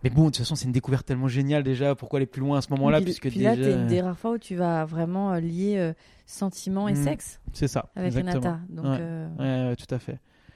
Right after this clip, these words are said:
Speaker 1: Ouais, et puis du bon sexe, quoi. C'était vraiment, ouais, c'était cool, c'était cool. Mais pas d'orgasme, tu vois, pas ce truc-là que j'avais vécu,
Speaker 2: Le
Speaker 1: donc
Speaker 2: fameux.
Speaker 1: voilà.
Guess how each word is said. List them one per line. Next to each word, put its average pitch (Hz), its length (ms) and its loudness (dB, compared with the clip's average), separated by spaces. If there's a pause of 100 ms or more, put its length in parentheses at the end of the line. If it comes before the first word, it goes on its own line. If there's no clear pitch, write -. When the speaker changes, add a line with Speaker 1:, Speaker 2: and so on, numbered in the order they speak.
(400)
Speaker 1:
Ouais, 202 180 12
et - 20 10
puis 117 140 -2
du 113 80 -6
bon 170 300 6
sexe, - 300 2
quoi. 120 180 -2
C'était 123 240 0
vraiment, 143 540 8
ouais, 123 120 6
c'était - 220 -6
cool, - 300 -8
c'était - 200 -8
cool. - 260 -8
Mais 170 380 2 (320)
pas 185 140 12
d'orgasme, 147 480 8
tu - 100 -12
vois, 131 100 0
pas 170 120 4
ce - 80 -2
truc-là 147 300 -2
que 120 60 -8
j'avais 123 180 2
vécu, 120 280 -2
Speaker 2:
Le 131 60 0
Speaker 1:
donc 120 80 -2
Speaker 2:
fameux. 160 100 -2
Speaker 1:
voilà. 151 140 -6